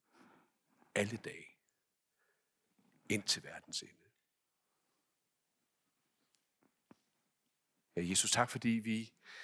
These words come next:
må tilhøre dig, være et særligt folk. Og tak for alt det, du har givet os. Evner, materielle goder, hus, hjem,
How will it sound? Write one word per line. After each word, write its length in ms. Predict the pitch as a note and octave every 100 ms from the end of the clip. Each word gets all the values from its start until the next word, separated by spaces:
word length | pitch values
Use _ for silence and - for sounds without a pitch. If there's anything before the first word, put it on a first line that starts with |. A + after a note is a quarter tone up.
| - - - - - - - _
må 80 | -
tilhøre 380 | - A#2+ A2 A#2
dig, 420 | F#2 F2+ A2 C3 - -
være 140 | F#2+
et 80 | G2
særligt 420 | - A2 A2 B2
folk. 600 | - C3 C#3+ - - - - F4+ F4 - - - - - _ _ _ _ _ _ _ _ _ _
Og 100 | -
tak 200 | - B2
for 400 | - A2+ G2+ G2 -
alt 220 | A#2 A#2
det, 100 | A2
du 120 | A2
har 80 | G#2
givet 340 | G2 G#2 A#2+
os. 400 | - - - - _ _ _ _ _ _ _ _ -
Evner, 560 | F#2 G#2+ G2+ D#2 - _ _ _ _ _ _ _ -
materielle 480 | F#2 - G2 G#2
goder, 440 | G2 G2 G2 A2 - _ _ _ _ _ _ _ _ _ - - _ _ _ _ _ _ _ _ _
hus, 580 | - B2+ - - - -
hjem, 300 | A#2+ B2+